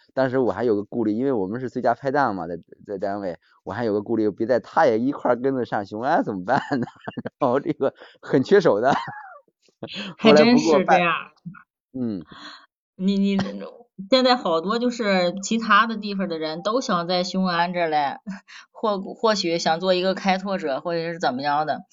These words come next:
Speaker 2: 嗯，
Speaker 1: 嗯。
Speaker 2: 好多不，不管是新，新毕业的大学生，包括我们这儿那个好多进来大学生都是独生子女，他的父母也是在这种单位上班儿，都想调到雄安来，就可能看着雄安以后的发展比较好吧。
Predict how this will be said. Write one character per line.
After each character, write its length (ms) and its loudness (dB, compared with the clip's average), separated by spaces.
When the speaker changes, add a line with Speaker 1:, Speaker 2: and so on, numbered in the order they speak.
Speaker 2:
嗯， 440 -6
Speaker 1:
嗯。 140 -4
Speaker 2:
好 120 2
多 160 2
不， 160 -8
不 160 -4
管 180 2
是 240 -2
新， 340 2
新 180 0
毕 100 2
业 100 4
的 60 -6
大 140 0
学 100 -4
生， 160 -6
包 120 0
括 180 0
我 160 0
们 120 -4
这 80 0
儿 120 -2
那 160 -4
个 120 -2
好 240 -2
多 360 0
进 240 -2
来 100 4
大 140 2
学 80 0
生 160 0
都 120 -4
是 420 -6
独 100 -2
生 200 2
子 120 0
女， 220 0
他 220 2
的 80 2
父 200 -4
母 220 0
也 160 -4
是 140 -6
在 160 2
这 100 -2
种 160 -6
单 200 0
位 100 -2
上 240 -2
班 100 -2
儿， 100 -6
都 140 0
想 240 2
调 180 0
到 60 -4
雄 220 -10
安 200 -4
来， 260 -8
就 120 -2
可 120 -2
能 100 -2
看 220 2
着 60 0
雄 180 -6
安 160 0
以 80 -4
后 160 -2
的 60 -8
发 200 -2
展 160 -4
比 80 -6
较 140 -4
好 240 -8
吧。 160 -10